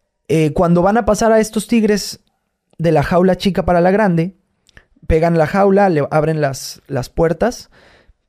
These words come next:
cruzan los tigres para acá, hacen la jaula para atrás, pero no cierran la jaula grande. Entonces, cuando hacen la otra jaula chica hacia atrás,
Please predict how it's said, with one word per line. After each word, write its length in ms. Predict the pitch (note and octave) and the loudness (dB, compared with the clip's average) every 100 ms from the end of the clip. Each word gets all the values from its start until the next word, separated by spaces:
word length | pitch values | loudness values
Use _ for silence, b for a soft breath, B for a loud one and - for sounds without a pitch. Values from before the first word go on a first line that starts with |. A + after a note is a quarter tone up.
| _ | _
cruzan 380 | A3+ B3+ B3+ A#3 | 0 0 2 0
los 120 | G3+ | 0
tigres 280 | G#3+ G#3+ G#3 | 0 -2 0
para 200 | G#3 G3 | 0 0
acá, 420 | G3 G#3+ G3+ - _ _ _ _ _ _ - | 0 -2 -2 -6 _ _ _ _ _ _ -4
hacen 320 | E3 E3+ F#3+ | -2 0 0
la 100 | D#3+ | 0
jaula 240 | E3+ F#3+ | 2 0
para 140 | F#3 D#3+ | 0 -2
atrás, 180 | G3+ A3 | -2 -2
pero 180 | E3+ D#3+ | -2 0
no 140 | E3+ | -2
cierran 760 | - G3+ G#3 E3+ C#3+ C#3 - _ _ _ _ _ _ - | -2 0 0 0 -4 -6 -14 _ _ _ _ _ _ -4
la 240 | C3 B2+ | -2 0
jaula 360 | - D#3+ D#3+ C#3+ | 0 0 2 0
grande. 480 | C#3+ D#3 D3+ C3 - _ | 0 0 -2 -8 -16 _
Entonces, 220 | - E3 | -8 -4
cuando 220 | G3 G3 | 0 0
hacen 240 | G#3 A#3+ G#3+ | 2 2 2
la 100 | G3+ | 2
otra 460 | G3+ G#3 G3 - _ _ | 2 0 0 -2 _ _
jaula 440 | - F#3 F3+ F3 | -2 2 2 2
chica 280 | E3 E3+ D#3 | -2 -4 -4
hacia 160 | D3+ C#3+ | -2 -4
atrás, 340 | - E3+ - | -2 -4 -6